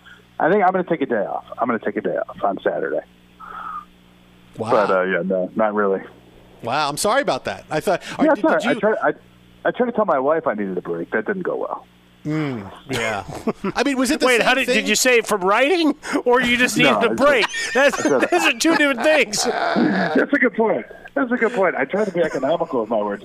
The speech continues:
Speaker 1: It might have been a time to be a little more specific. I
Speaker 2: Now, was, was it the same thing in the media that you guys were upset that you had to cover the All-Star game, so you complained about it, just like the players complained about
Speaker 1: Yeah.
Speaker 2: playing in the All-Star game?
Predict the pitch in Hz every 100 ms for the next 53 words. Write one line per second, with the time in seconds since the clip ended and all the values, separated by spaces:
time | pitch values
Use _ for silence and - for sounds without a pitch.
0 | - 117 117 143 151 147 131 135 120 -
1 | 107 104 95 92 95 92 - 98 85 82
2 | 95 95 - - - - - - - -
3 | 226 233 220 - 226 233 285 269 - 247
4 | 247 - 240 226 202 185 190 202 202 196
5 | 175 165 170 170 175 160 156 - 190 175
6 | 170 170 160 151 - 170 170 170 170 165
7 | 170 190 170 156 170 175 170 156 - 147
8 | 170 170 180 175 170 175 180 175 151 175
9 | - 151 160 160 170 - 160 - 160 170
10 | 156 160 113 101 160 170 160 156 160 180
11 | 175 170 185